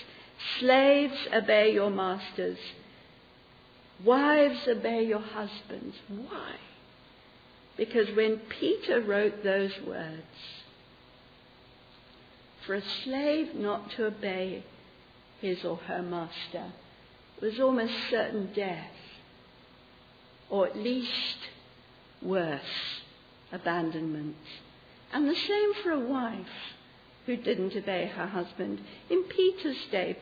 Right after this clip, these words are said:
Paul's day, wives had no rights. You know, so, and then Peter goes on to say, "But in your hearts, reverence Christ as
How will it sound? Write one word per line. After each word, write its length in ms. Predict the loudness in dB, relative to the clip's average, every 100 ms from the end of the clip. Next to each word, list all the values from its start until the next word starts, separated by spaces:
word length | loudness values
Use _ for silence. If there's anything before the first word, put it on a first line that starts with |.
| -4
Paul's 340 | -2 -2 -4
day, 260 | -2 -2 -2 -12 -18 -6
wives 340 | 0 2 2 -2 -4
had 120 | -2
no 220 | -2 -2
rights. 880 | -6 -8 -10 -14 -16 -12 -8 -8 -10 -16 -20 -20 -20 -20 -20 -20 -20 -20 -20 -20 -20 -20 -20 -20 -20 -6
You 140 | 0
know, 360 | 2 4 4 2 0
so, 360 | 4 6 4 0 -6 -18 -20 -18 4
and 180 | 8 8
then 140 | 8
Peter 300 | 8 6 6
goes 260 | 4 4 4
on 200 | 2 0
to 140 | -2 -4 0
say, 380 | 0 0 -4 -8 -18 -4
"But 100 | 0
in 240 | 4 8
your 200 | 8 6
hearts, 720 | 2 -4 2 4 4 0 -6 -8 -8 -8 -12 -18 -20 -20 -20 -12 4
reverence 600 | 6 6 4 0 -2 -4 -10
Christ 600 | -8 -2 -2 -2 -6 -8
as 140 | -6